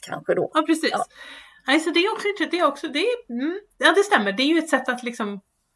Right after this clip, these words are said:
Speaker 2: ge trovärdighet på något vis åt de andra resorna. Att det är så här, ja, nej, de låter väldigt konstiga, eller hur? Men här är ett land som ni vet existerar.
Speaker 1: Ja.
Speaker 2: Och det är lika,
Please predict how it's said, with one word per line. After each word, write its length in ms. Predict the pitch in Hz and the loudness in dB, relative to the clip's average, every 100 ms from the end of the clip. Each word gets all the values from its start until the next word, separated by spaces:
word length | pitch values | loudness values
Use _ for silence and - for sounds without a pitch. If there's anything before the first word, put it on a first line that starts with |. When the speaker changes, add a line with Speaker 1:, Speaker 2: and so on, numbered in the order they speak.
| _ _ _ _ _ _ _ _ - - | _ _ _ _ _ _ _ _ -20 -2
Speaker 2:
ge 200 | 277 277 | 4 4
trovärdighet 1040 | 262 339 381 247 190 202 202 - 415 302 - | 4 2 2 2 2 2 0 0 2 2 0
på 60 | |
något 100 | 220 | -2
vis 180 | 175 - | -2 -6
åt 60 | 185 | -6
de 120 | 196 | -4
andra 400 | 202 180 220 262 | -4 -2 2 4
resorna. 460 | 254 233 - 190 170 | 4 0 -2 -6 -4
Att 100 | - | -2
det 80 | |
är 40 | 302 | 0
så 100 | 185 | 2
här, 140 | 165 208 | 2 6
ja, 400 | 240 294 349 359 - - | 8 10 8 6 -4 -2
nej, 100 | 277 | 2
de 160 | 311 294 | 4 4
låter 600 | 262 370 - 330 247 254 | 4 2 4 2 2 4
väldigt 600 | 302 262 202 185 196 - | 6 6 4 -2 -4 -2
konstiga, 380 | 208 180 214 190 | -4 -2 0 2
eller 100 | 214 | 2
hur? 200 | 240 190 | 0 2
Men 160 | 214 | 2
här 220 | 208 240 | 4 4
är 60 | 427 | 4
ett 60 | 320 | 4
land 200 | 269 240 | 2 2
som 120 | 233 | -2
ni 80 | 202 | -2
vet 240 | 233 480 | -2 -2
existerar. 500 | - 226 - 175 - | -4 -6 -4 -2 0
Speaker 1:
Ja. 80 | 226 240 | 0 0
Speaker 2:
Och 60 | |
det 60 | 185 | 0
är 220 | 269 494 | 2 2
lika, 400 | - 262 233 | 4 4 4